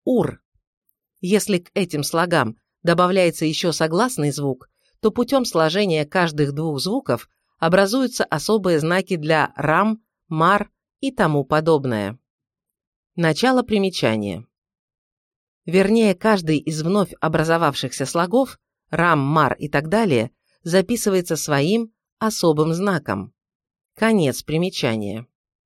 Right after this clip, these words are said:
Многозначность основывается на том, что несколько знаков, объединённых в одну группу, теряют в результате своё первоначальное значение –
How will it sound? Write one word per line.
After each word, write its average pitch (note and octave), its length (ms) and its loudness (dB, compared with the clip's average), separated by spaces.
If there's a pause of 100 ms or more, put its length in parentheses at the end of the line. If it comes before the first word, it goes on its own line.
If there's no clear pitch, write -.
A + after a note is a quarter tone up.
(240)
Многозначность E3 1120 0
основывается F3+ 800 0
на D3+ 180 0
том, G#3+ 260 0
что F3 200 -4
несколько E3 540 -2
знаков, F#3+ 460 -2 (220)
объединённых E3+ 800 0
в D3+ 40 0
одну D#3 280 0
группу, D3 540 -2 (280)
теряют A#3+ 440 2
в D3+ 40 -6
результате D#3 540 0
своё D#3 300 0
первоначальное D3+ 800 0
значение – C#3 680 -2